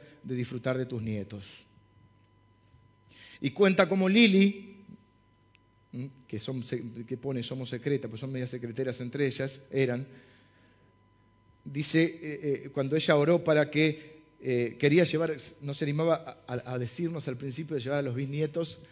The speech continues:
a, al Jumbo, a McDonald's, porque claro, una, dice, "Yo soy una mujer muy grande de edad".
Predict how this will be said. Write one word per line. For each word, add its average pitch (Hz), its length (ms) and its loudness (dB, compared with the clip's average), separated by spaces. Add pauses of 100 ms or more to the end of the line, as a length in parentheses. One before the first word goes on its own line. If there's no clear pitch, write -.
(720)
a, 113 300 -10
al 117 240 -10
Jumbo, 147 460 0
a 117 80 -4
McDonald's, 117 460 -4
porque 139 200 -8
claro, 165 200 0
una, 127 180 -6
dice, 131 240 -10
"Yo 131 140 -12
soy 143 100 -10
una 135 100 -6
mujer 131 240 -6
muy 127 160 -6
grande 143 360 0
de 127 60 2
edad". 139 220 2